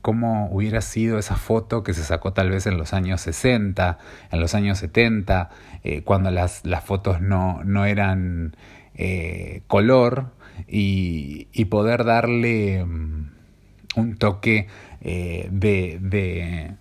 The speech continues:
actualidad, de modernismo a esas fotos que tenemos guardadas en los cajones.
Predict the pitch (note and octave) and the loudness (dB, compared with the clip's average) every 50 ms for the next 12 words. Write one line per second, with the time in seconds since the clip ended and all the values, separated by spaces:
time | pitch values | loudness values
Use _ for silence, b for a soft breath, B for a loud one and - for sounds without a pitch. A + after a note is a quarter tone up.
0 | - - - A2+ A#2 G2 - - G#2 G#2 G#2 G#2 G#2+ G#2+ G#2+ A2 G#2+ G2 F#2+ F#2+ | -14 -6 0 0 0 2 4 2 2 4 4 2 4 4 4 4 2 0 -2 -2
1 | F#2 F#2+ F#2 F#2+ F#2+ F#2+ G2 F#2 F#2+ G2+ G#2 F#2+ G#2 A2 G#2+ G#2+ G#2 G2+ B B | -2 0 2 2 2 2 0 0 0 0 0 0 0 0 -2 -2 -2 -6 B B
2 | B B B - F#2+ F#2+ G#2+ G2 - G2+ - G2 F2+ G2 - E2 D#2+ F2 F#2 F2 | B B B 0 2 2 2 0 0 0 -2 -2 -2 -4 -4 -4 -2 0 0 0
3 | E2 E2+ E2 E2 F2 E2+ E2+ E2 - E2 D#2+ D2 - - - - - - - - | 0 0 0 0 0 0 0 -2 -6 -6 -8 -8 -6 -8 -8 -6 -6 -8 -8 -8
4 | - - - | -14 -14 -16